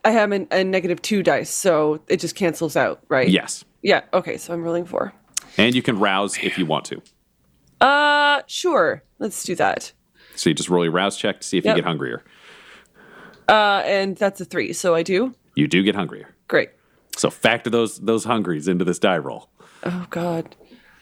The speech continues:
Speaker 1: Oh, no. <laughs> So I'm rolling with four dice, and I have three hunger dice, so
Speaker 2: Let's see what happens.
Speaker 1: Uh,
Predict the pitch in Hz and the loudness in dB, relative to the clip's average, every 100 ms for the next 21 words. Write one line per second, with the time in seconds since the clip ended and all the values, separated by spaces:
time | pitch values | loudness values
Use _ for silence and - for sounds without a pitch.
0 | _ - 185 190 180 175 185 170 160 _ | _ -6 -2 0 0 0 0 -2 -6 _
1 | _ - - - - _ _ - _ - | _ -4 -4 -4 -20 _ _ -20 _ -12
2 | - - 180 165 165 160 - 202 202 190 | -4 0 2 4 2 0 0 2 4 2
3 | 196 254 240 214 208 208 196 175 202 196 | 2 2 4 2 0 -2 -2 -2 0 0
4 | 180 165 147 147 156 - - 175 156 151 | 0 0 0 0 -2 -6 0 2 2 2
5 | 165 - - - - - - - - 85 | -2 -10 -20 -20 -20 -12 -4 0 2 2
6 | 92 98 - - - - 190 190 208 202 | 2 0 -4 -12 -16 -10 -8 -6 -6 -4
7 | 220 226 226 208 202 185 147 147 147 | -2 0 0 -2 -4 -4 -4 -4 -6